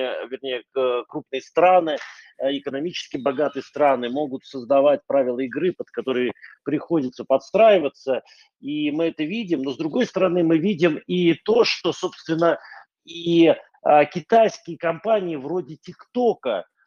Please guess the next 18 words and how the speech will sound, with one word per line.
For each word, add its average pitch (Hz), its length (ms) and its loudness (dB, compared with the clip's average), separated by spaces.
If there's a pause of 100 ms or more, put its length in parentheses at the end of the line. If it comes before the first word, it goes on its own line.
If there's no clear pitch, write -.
(100)
а, 139 180 0
пытаются 202 840 -2
повторять 170 800 -2
за 139 200 -2
компаниями 156 800 -2
вроде 147 400 -4
Фейсбука 110 800 0 (100)
и - 60 -8
выстраивать 175 640 0
ту 196 200 -6
же 156 120 0
американскую 135 680 -2
модель, 180 440 0 (300)
работая 143 560 2
с, - 200 -14
э, 127 220 0
контентом, 165 760 2 (380)
с 147 340 4